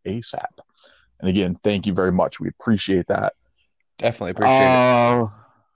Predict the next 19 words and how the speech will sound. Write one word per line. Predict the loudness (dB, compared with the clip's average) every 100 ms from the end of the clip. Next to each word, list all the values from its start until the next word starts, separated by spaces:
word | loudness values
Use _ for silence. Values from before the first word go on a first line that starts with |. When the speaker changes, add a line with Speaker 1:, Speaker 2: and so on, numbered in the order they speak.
| _ _ _ -20
Speaker 1:
yes. | -20 -18 -18 -20 _ _ _ _ _ _ _ _ _ _ _ _ _ _ _ -4
Glad | -2 -2
to |
see | -2 0 2
that | 2
we | 2 0
are, | 0 -6 -4
we're | 0
doing | 2 0 -2
something | -4 -6 -4
right | -4 -6
here. | -6 -12 _ _ -20 _ -8
<laughs> | -8 _ -4 -4 _ _ _ -20 -20 -20 _ _ _ _ _ _
Uh, | 0 2
what | 2
else | 2 0
I |
got? | 0 2
Oh, | 2 2 0